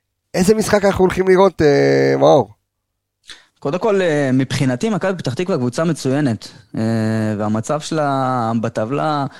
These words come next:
Speaker 1: עד כדי
Speaker 2: הוא
Speaker 1: כך
Speaker 2: לא
Speaker 1: מצוינת
Speaker 2: כל כך
Speaker 1: שהפסידה
Speaker 2: תואם את
Speaker 1: להפועל
Speaker 2: ה-
Speaker 1: ירושלים.
Speaker 2: כן, כן, וזה היה מבחינתי די הפתעה, כי באמת, אה, קבוצה שמנסה לשחק כדורגל, והיא מגיעה דרך ה-,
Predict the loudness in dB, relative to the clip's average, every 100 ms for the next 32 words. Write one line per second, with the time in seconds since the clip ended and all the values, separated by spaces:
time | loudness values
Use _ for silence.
0 | -20 _ _ -2 2 4 4 2 2 4
1 | 4 4 2 2 4 4 6 6 6 4
2 | 4 4 2 -2 _ _ _ _ _ _
3 | _ _ 0 2 2 -2 -4 -2 0 0
4 | 0 -2 -6 -6 -4 -2 0 -2 -2 -2
5 | 0 -2 -2 -2 0 -4 -10 _ _ -6
6 | -2 0 0 0 0 0 0 -2 -2 -2
7 | -2 -2 -2 -2 -2 -2 0 0 0 -2
8 | -2 -2 -6 -4 -2 0 0 0 0 0
9 | 0 -4 -10 -20 _ -4 0 0 0 -2
10 | 0 0 0 0 0 -2 -4